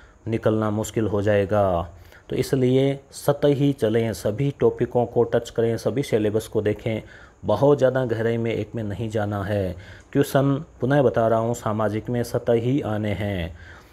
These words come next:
ठीक है, बोर हो रहे हैं तो पाँच दस मिनट का मनोरंजन करें, संगीत का सहारा लें।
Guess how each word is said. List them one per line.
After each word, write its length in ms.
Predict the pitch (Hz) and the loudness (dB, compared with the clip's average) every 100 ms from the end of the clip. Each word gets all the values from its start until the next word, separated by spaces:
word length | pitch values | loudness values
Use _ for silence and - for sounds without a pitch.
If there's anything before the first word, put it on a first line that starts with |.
| - - - | -20 -12 0
ठीक 180 | 131 | 4
है, 60 | 143 | 4
बोर 360 | 120 131 160 151 | 6 8 8 8
हो 180 | 123 | 4
रहे 280 | 120 120 117 | 4 4 0
हैं 360 | 95 113 101 87 - - | -4 -4 -4 -6 -12 -12
तो 80 | 107 | -10
पाँच 320 | - 107 110 | -6 -4 -4
दस 200 | 104 104 110 | -4 -6 -4
मिनट 220 | 107 104 | -6 -6
का 140 | - 107 | -4 -2
मनोरंजन 640 | 101 107 113 117 120 120 | 0 0 0 2 2 2
करें, 320 | 120 120 120 | 2 2 0
संगीत 400 | 117 104 101 104 | -2 -4 -4 -4
का 140 | 107 | -6
सहारा 360 | 101 98 95 95 | -4 -4 -2 -2
लें। 340 | 92 95 87 | -4 -4 -6